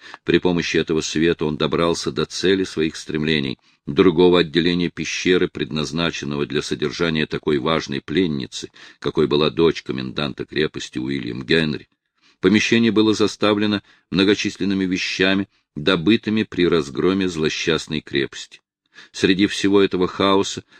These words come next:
Дункан нашел ту, которую искал,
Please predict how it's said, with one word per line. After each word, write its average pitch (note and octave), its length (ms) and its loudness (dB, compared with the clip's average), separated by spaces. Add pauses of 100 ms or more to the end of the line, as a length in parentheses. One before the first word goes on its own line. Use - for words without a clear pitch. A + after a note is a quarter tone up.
(140)
Дункан A2 540 4
нашел G#2 440 4 (120)
ту, C3+ 200 4
которую F#2 440 2
искал, F2 480 0